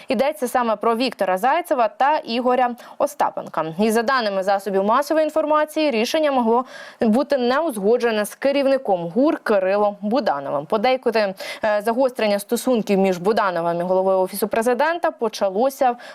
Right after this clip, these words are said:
весною дві тисячі двадцять четвертого року. Про це також дописували активно, і в цьому нібито і причина того, що може статися на,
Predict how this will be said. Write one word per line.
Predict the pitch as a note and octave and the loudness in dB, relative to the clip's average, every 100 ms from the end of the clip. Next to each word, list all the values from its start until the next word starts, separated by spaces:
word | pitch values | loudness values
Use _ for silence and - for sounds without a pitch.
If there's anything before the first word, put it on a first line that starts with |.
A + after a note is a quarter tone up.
| - | -2
весною | G#3+ A3 A3 B3 B3+ | 0 0 0 2 2
дві | G3 | 0
тисячі | F#3+ A3 G#3+ G#3 G3+ | 0 0 0 0 0
двадцять | F#3 F#3+ F#3+ | 0 -2 -2
четвертого | - G3+ F#3+ F3 F3 | -4 0 0 0 0
року. | G3 D4+ D4 | 0 0 -2
Про | - | -2
це | G3 F#3+ | -2 -2
також | F#3 F#3 F#3 | 0 -2 -4
дописували | F#3 - C#4 - A3 G3 | -4 -2 -2 0 2 2
активно, | F#3 - C4 C#4+ C4 | 0 0 -2 0 0
і | G3+ G3 | 0 -2
в | |
цьому | - C#4 C#4 | -2 0 0
нібито | G#3 A#3 A3+ A#3 A#3+ - - - | 0 0 0 0 -2 -4 -10 -4
і | D#4 | -2
причина | - C#4 - G3+ F3 | -2 -4 -2 0 0
того, | - C#4+ D4+ A#3+ | 0 2 2 0
що | - A3 | 0 2
може | A3 F#3 F3 | 2 0 -2
статися | - G#3 A3+ - F#3 | 0 0 0 -2 -2
на, | F3+ | 0